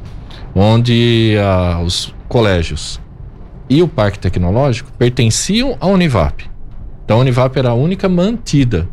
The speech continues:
da Fundação Vale Paraibana de Ensino. Com a reforma estatutária, desmembrou. O Parque Tecnológico, os colégios e a Univap são mantidas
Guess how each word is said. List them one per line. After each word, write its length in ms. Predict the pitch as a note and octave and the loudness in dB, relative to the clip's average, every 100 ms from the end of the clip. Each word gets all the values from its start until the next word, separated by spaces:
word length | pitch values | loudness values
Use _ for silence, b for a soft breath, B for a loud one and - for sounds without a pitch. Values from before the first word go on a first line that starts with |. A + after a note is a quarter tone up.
| - - - - | -10 -12 -10 -4
da 260 | F#2+ G#2 | 2 2
Fundação 480 | B2 B2+ A#2+ A2+ A#2+ | 2 0 0 2 2
Vale 180 | A#2+ A#2+ | 2 2
Paraibana 460 | A#2+ G#2+ G2+ A2 A2 | 2 0 2 0 2
de 80 | |
Ensino. 320 | C3 - F#2 F#2 | 0 0 -2 0
Com 100 | F#3+ | 0
a 40 | |
reforma 400 | G3+ A#2 A2 G2+ | 2 2 2 2
estatutária, 760 | - D#2+ - - A#2+ C#3+ G2 F2+ B B B B - | 0 -2 -2 -2 0 2 0 -2 B B B B -4
desmembrou. 600 | G#2+ A2+ C#3 E3 G#2+ F2 - - - B B B B - | 0 2 4 4 2 0 -4 -14 -12 B B B B -4
O 120 | G2 | -2
Parque 260 | - A#2+ - | 2 0 0
Tecnológico, 720 | - A2+ A2 F#2+ E2 D#2 - - - - - - | 0 2 4 4 2 -2 -10 -14 -14 -14 -8 -2
os 160 | - | 0
colégios 720 | - A2+ E2+ D2+ - - - - - | 2 2 2 0 -4 -10 -10 -12 -2
e 80 | G#2+ | 2
a 60 | G2+ | 2
Univap 400 | F#2+ G2 B2 - | 2 2 0 0
são 160 | A#2+ | 2
mantidas 1120 | A2 A2 E3+ A#3 - - A2 C3 E3+ - - | 2 2 2 0 -4 0 2 2 0 -2 -6